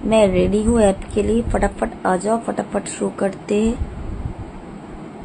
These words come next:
আমার মা, আমার কোনো মাই নেই।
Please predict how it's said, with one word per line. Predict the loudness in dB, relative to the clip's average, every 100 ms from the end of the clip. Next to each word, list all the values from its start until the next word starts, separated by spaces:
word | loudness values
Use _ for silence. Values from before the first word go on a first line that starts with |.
| -16 -14 -14 -14 -12 -14 -12 -14 -14 -14 -8
আমার | -2 0 2 2
মা, | 2 2
আমার | 0 0
কোনো | 2 4
মাই | 6 6 6 4
নেই। | 2